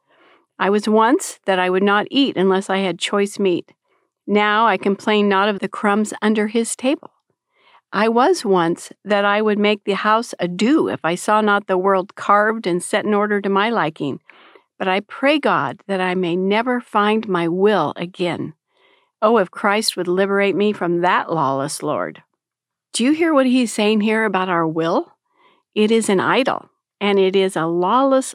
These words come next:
lord. It drags us around when it should be under our control.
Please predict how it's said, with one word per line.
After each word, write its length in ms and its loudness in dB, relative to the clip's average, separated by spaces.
lord. 500 0
It 220 -6
drags 680 -2
us 240 -4
around 600 0
when 140 2
it 120 0
should 200 0
be 180 2
under 300 0
our 140 2
control. 600 -6